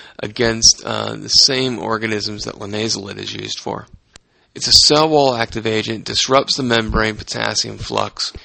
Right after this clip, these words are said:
It's active in vitro and bactericidal in a time-dependent fashion. It will kill virtually all gram-positive organisms of clinical importance. Enterococcus, Staph aureus, M R S A.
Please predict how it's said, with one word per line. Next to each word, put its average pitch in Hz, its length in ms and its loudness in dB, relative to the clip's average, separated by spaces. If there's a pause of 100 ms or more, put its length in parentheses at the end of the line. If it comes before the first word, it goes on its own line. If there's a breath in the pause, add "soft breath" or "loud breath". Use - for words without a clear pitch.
It's - 320 0
active 131 540 0
in 110 180 -6
vitro 117 560 0
and 107 220 -6
bactericidal 113 1000 2 (360 loud breath)
in 110 80 -6
a - 40 -8
time-dependent 110 760 -2
fashion. 107 580 -2 (380)
It 143 160 6
will 135 180 6
kill 127 340 4
virtually 110 380 2
all 107 160 6
gram-positive 104 760 0
organisms 101 640 -2
of - 120 -16
clinical 71 400 -10
importance. - 720 -2 (640)
Enterococcus, 110 840 4
Staph 107 320 -2
aureus, 101 380 0
M 52 140 -4
R 50 120 0
S 52 180 2
A. 55 200 -4